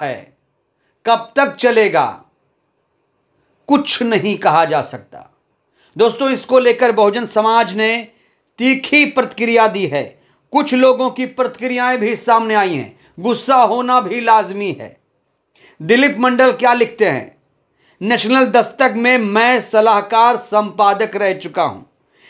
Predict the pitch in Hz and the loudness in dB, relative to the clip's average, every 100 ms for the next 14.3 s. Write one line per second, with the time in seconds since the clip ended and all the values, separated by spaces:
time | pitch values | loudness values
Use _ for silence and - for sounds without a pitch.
0 | _ 220 214 262 254 208 220 226 233 247 | _ -6 0 0 2 2 2 0 0 -4
1 | 247 214 185 214 220 247 175 156 120 - | -4 -4 -2 2 4 4 2 -4 -10 -14
2 | _ _ - 233 233 240 247 233 226 202 | _ _ -2 0 2 2 0 0 -4 0
3 | 202 175 202 214 220 196 156 131 - _ | -2 0 2 2 2 0 0 -2 -10 _
4 | _ _ _ - 226 214 233 226 240 262 | _ _ _ -2 0 2 2 2 0 0
5 | 262 233 233 170 208 214 226 262 262 226 | 0 2 2 0 0 0 -2 -6 -4 0
6 | 220 160 185 185 170 120 107 - _ _ | 0 0 0 0 0 -8 -16 -20 _ _
7 | _ _ 233 208 262 180 247 269 247 240 | _ _ -8 0 0 2 0 0 -4 -2
8 | 240 233 233 214 220 226 208 233 208 - | 0 0 -2 -6 -8 -4 -4 -4 -8 -4
9 | 240 269 233 147 135 _ _ _ - 202 | 0 2 0 -2 -8 _ _ _ 0 4
10 | 220 226 135 180 190 190 208 180 170 165 | 6 4 0 -4 0 2 2 0 -4 -4
11 | 170 156 180 165 143 117 - _ _ _ | -4 2 4 4 2 -2 -8 _ _ _
12 | _ _ _ _ _ _ _ 214 254 285 | _ _ _ _ _ _ _ -2 0 2
13 | 262 254 185 220 240 233 - 214 196 175 | 2 2 0 0 0 0 0 2 2 0
14 | 165 120 - | 0 0 -6